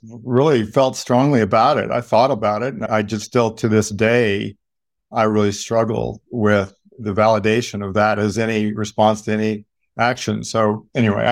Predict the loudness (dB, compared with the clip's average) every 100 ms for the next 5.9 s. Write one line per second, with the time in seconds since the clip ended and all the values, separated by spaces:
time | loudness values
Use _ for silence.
0 | 0 0 2 2 0 0 0 0 0 0
1 | 0 0 -4 -6 -2 2 2 2 -2 -10
2 | _ -2 -2 0 -2 -2 -4 -8 -4 -2
3 | -2 -2 -2 -2 -4 _ -4 2 2 0
4 | -2 -2 0 0 0 2 0 0 0 2
5 | 0 -2 -2 -2 -2 0 2 0 -4